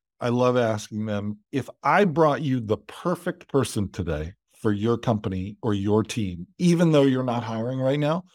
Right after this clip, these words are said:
would you hire them? And over half the time, the answer is yes. And so to me, that's a measure of the friction in the marketplace today, that all that uncertainty and toil and fear of failure in the hiring process or job search process out there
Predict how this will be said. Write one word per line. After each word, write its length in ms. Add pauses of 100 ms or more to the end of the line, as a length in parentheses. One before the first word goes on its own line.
(280)
would 320
you 120
hire 280
them? 200 (140)
And 160
over 320
half 380
the 80
time, 500
the 160
answer 240
is 140
yes. 400 (480)
And 120
so 140
to 140
me, 480
that's 260
a 40
measure 680
of 160
the 80
friction 880
in 200
the 60
marketplace 680
today, 440
that 200
all 180
that 200
uncertainty 800
and 200
toil 680
and 340 (400)
fear 380
of 100
failure 500
in 120
the 80 (100)
hiring 520
process 600
or 160
job 280
search 260
process 480
out 200
there 260